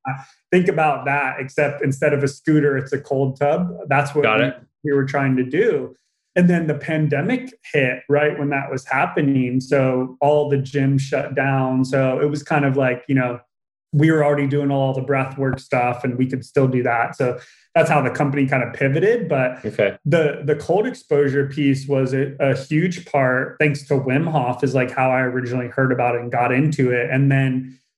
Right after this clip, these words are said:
Speaker 1: the cold exposure piece led to my interest in, in the breath, because I noticed,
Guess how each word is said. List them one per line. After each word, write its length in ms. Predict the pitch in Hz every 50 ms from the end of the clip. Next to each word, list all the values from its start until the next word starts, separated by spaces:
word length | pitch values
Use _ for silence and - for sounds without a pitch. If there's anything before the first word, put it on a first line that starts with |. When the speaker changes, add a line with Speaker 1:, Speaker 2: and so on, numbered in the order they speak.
| _ _ _ _ -
Speaker 1:
the 100 | 147 143
cold 320 | 143 - - 180 202 214 202
exposure 580 | 185 - - - - 143 139 123 131 135 127
piece 340 | - - - 139 135 131 135
led 380 | 139 131 131 131 131 131 127 131
to 80 | - 139
my 260 | 135 127 123 131 143
interest 440 | 135 135 135 - 147 135 - - -
in, 320 | 139 127 127 127 127 -
in 120 | 147 139 135
the 80 | 123
breath, 560 | 113 113 135 143 175 185 156 139 120 - - _
because 400 | - 135 135 - 147 139 135 135
I 200 | - 135 127 135
noticed, 760 | 135 135 135 139 139 135 135 131 127 127 - _ _ _ _